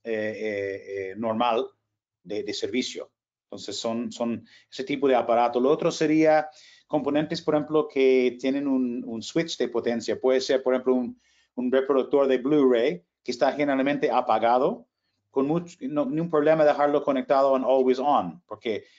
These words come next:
cuando vuelve la electric-, electricidad, no va a prender el Blu-ray a menos que uno se acerca y lo prende. Entonces también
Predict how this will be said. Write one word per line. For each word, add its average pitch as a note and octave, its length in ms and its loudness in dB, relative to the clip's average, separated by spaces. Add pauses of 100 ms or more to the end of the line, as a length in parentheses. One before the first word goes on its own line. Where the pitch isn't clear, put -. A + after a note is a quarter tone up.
(180)
cuando A#2+ 260 -2
vuelve D3+ 320 2
la C#3+ 160 4
electric-, B2+ 480 -6
electricidad, A#2 840 -2
no C3 200 -2
va D3 120 4
a C#3+ 80 0
prender C3+ 320 0
el C3 80 2
Blu-ray C3 500 2
a - 80 -8
menos A#2+ 240 -6
que A2+ 180 -8
uno B2 200 -2
se A#2 140 -6
acerca E3+ 540 -2 (240)
y - 80 -12
lo A2 140 -2
prende. B2+ 380 -2 (720)
Entonces - 260 -18
también A#2+ 500 -4